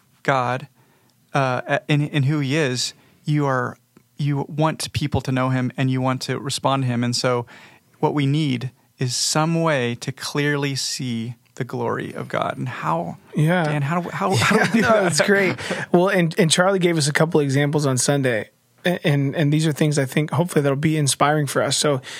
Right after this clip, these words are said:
Speaker 2: one, we see God's glory in creation.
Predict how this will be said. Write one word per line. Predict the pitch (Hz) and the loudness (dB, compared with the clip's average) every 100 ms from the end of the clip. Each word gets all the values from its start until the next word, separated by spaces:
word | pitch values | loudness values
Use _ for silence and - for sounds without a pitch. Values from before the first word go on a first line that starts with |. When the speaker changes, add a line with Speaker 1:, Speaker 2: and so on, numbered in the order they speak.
| - - - - _ | -16 -18 -20 -20 _
Speaker 2:
one, | 175 151 175 196 160 | 0 4 4 4 2
we | 160 | 2
see | - 190 | 2 2
God's | 175 151 143 | 2 2 0
glory | 147 165 151 143 | 0 2 2 0
in | 185 151 147 | 0 2 2
creation. | 147 - 147 135 151 - - | 0 0 2 2 0 -2 -6